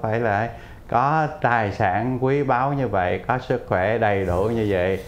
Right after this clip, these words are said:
tại sao phải đi tự tử?" À, vì thơ-, thơ-, thất bại á, là những cái, cái mà mình á,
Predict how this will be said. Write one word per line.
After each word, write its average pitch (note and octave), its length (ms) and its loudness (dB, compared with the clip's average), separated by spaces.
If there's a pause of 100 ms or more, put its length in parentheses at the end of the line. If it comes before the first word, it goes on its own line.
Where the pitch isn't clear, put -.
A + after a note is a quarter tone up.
(300)
tại F#2+ 180 2
sao G#2 260 -2
phải G2+ 220 0
đi G2+ 160 0
tự F#2 220 -2
tử?" G2 360 0 (500)
À, G2+ 540 0
vì G2 220 0
thơ-, A2+ 340 0 (360)
thơ-, A2 140 0 (240)
thất D#3 240 0
bại F2+ 360 2
á, A#2+ 140 -2 (460)
là F#2+ 540 0
những G2 220 -2
cái, B2 120 0
cái A#2+ 420 0
mà A#2+ 180 -2
mình F#2 380 -2
á, A2+ 200 0